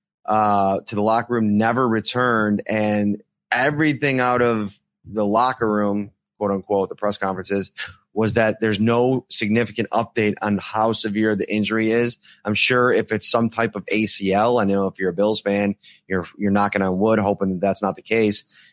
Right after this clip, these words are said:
If there's some type of A C L situation, that'll probably get reported at some time over the next,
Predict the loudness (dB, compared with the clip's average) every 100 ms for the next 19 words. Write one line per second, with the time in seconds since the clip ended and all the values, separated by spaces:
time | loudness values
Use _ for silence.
0 | _ -4 0 2 2 2 0 2 2 2
1 | 2 2 2 0 -2 0 2 2 0 -2
2 | -4 _ 0 0 2 2 2 2 0 2
3 | 0 0 -6 -2 0 2 0 0 -2 0
4 | 0 2 2 2 0 -2 -6